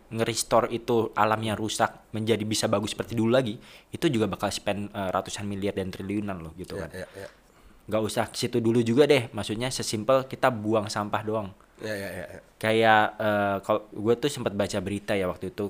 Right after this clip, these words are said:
Speaker 1: eh, gue nggak tahu sekarang masih segitu atau enggak kayak gitu. Cuman kayak waktu itu tuh gue, gue baca berita tuh, eh, D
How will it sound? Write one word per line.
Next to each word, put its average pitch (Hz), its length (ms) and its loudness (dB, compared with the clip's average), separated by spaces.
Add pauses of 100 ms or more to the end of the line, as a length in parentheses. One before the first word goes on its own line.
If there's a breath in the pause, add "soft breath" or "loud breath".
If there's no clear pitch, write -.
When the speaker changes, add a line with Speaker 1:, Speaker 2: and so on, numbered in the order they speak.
Speaker 1:
eh, 87 400 -6
gue 104 160 -2
nggak 95 160 -4
tahu 101 80 0
sekarang 104 240 -2
masih 98 240 -8
segitu 98 320 -6
atau 90 160 -2
enggak 92 320 -4
kayak 92 240 -8
gitu. - 80 -12 (240)
Cuman 113 160 -4
kayak 92 320 -2 (400 loud breath)
waktu 101 240 -4
itu - 160 -8
tuh 135 140 0
gue, 120 180 4
gue 113 160 0
baca 104 240 0
berita 92 320 -4
tuh, 139 240 0
eh, 90 680 -4 (680)
D 104 120 -6